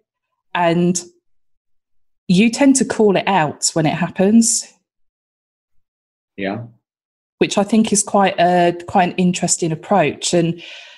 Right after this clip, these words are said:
Speaker 1: I think that a lot of people are nervous of putting themselves out there
Speaker 2: Mm-hmm.
Speaker 1: because what happens when the haters come?
Speaker 2: Uh-huh.
Speaker 1: So I'd like to hear your two penneth on,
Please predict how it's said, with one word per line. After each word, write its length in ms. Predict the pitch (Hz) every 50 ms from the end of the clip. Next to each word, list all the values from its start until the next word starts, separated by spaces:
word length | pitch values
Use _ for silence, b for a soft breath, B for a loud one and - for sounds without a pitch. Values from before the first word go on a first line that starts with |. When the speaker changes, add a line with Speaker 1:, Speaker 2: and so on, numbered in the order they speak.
| B B B _ _ _ _ _ -
Speaker 1:
I 100 | 185 185
think 460 | - - 214 208 202 208 - - -
that 220 | 202 190 180 - -
a 40 | 185
lot 180 | 190 202 - -
of 100 | 190 -
people 360 | - 220 208 202 202 - 175
are 40 | 175
nervous 680 | 180 180 185 185 190 196 190 196 196 180 180 - - - - -
of 440 | 180 175 170 170 165 165 160 165 -
putting 160 | - 196 180
themselves 440 | 175 170 160 - 180 165 160 160 185
out 320 | 185 185 185 170 - -
there 500 | - 131 120 113 117 139 151 180 196 180 - _ _ _ _ _ _ _ _ _ -
Speaker 2:
Mm-hmm. 360 | 107 98 - 104 107 110 113 - _ _ _ -
Speaker 1:
because 520 | 180 180 - - 185 180 175 170 - 175
what 220 | 185 180 - 151 156
happens 300 | 175 - - 180 - -
when 100 | 165 165
the 60 | 165
haters 420 | 170 170 170 - - - 165 -
come? 460 | - - 185 180 196 220 226 - - _ _ _ _ _ _ _ _ _ - 107
Speaker 2:
Uh-huh. 260 | 104 107 117 131 135 131 - - _ _ _ -
Speaker 1:
So 500 | - - 196 196 185 185 185 185 202 349 - - - - _ _ _ _ _ _ _
I'd 140 | - 180 -
like 160 | 240 233 202 -
to 40 | -
hear 100 | - 202
your 240 | 185 208 214 214 214 214
two 220 | 208 - 170 165
penneth 520 | 170 - 165 156 143 143 151 156 - - - -
on, 500 | - 175 170 160 160 156 156 160 156